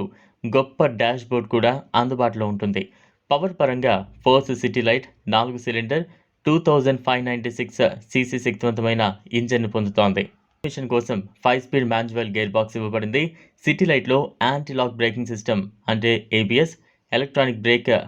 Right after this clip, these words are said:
ఫోర్స్ డిస్ట్రిబ్యూషన్, ఈబిడి వంటి ఫీచర్లు కూడా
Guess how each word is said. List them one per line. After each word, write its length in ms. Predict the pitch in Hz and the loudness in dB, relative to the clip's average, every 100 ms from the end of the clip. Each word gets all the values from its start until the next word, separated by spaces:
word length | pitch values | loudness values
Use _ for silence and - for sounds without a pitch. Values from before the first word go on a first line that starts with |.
| - - | -4 4
ఫోర్స్ 280 | 123 120 113 | 4 4 -2
డిస్ట్రిబ్యూషన్, 600 | 107 110 107 113 107 123 - - 123 | -4 -4 -2 -2 0 0 -2 -2 0
ఈబిడి 320 | 139 139 127 117 | 2 0 2 2
వంటి 260 | 117 113 107 92 - _ _ | 2 2 -2 -2 -12 _ _
ఫీచర్లు 380 | 151 165 165 131 117 | 0 2 -2 -2 0
కూడా 160 | 113 | 2